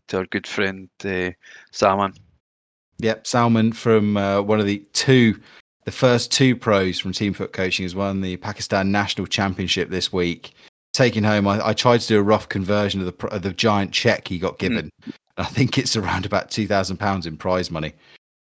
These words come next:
Speaker 2: which is, you know, a nice chunk of change. And apologies if I've got the old conversion rate wrong there.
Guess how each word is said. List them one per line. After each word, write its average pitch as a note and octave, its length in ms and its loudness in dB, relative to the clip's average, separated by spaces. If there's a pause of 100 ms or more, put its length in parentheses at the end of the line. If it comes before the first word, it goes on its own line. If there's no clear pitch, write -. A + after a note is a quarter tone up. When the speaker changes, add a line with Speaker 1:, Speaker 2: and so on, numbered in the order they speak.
(200)
Speaker 2:
which - 260 -4
is, E2+ 240 -8
you G2 100 -8
know, E2 160 -4
a E2 120 -4
nice G2+ 360 -2
chunk G2 300 -4
of - 60 -14
change. E2+ 540 -4
And F2+ 120 -6
apologies F#2+ 460 0
if E2+ 100 -6
I've F2 160 -2
got E2+ 160 -4
the E2+ 100 -4
old E2+ 180 -4
conversion F2 460 -4
rate E2 140 -4
wrong E2+ 280 -4
there. D#2 200 -6